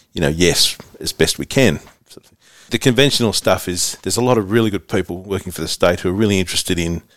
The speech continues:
in supporting this, and it's sort of just about helping the two mesh together in a way that allows, allows it without conflict of the, of the two processes, I suppose.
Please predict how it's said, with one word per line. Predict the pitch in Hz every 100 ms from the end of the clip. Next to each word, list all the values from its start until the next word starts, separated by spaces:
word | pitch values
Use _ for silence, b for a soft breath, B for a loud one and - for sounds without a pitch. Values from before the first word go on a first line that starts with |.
| _ _
in | 90
supporting | - - - 107 110 76
this, | 104 143 - - B B B
and | 95 95
it's | 82
sort | 135
of | 117
just | - -
about | 95 -
helping | 98 98
the | 87
two | - 104 95 87 -
mesh | 90 -
together | - 80 85 73 -
in | 78
a | 82
way | 85 82
that | 85 - -
allows, | 92 87 87 87 82 - - - _ _ _ -
allows | 175 185 -
it |
without | - 78 -
conflict | 95 92 85 -
of | 82
the, | 78 78
of | - 78
the | 85
two | -
processes, | 85 80 82 - - - - 143
I |
suppose. | - - -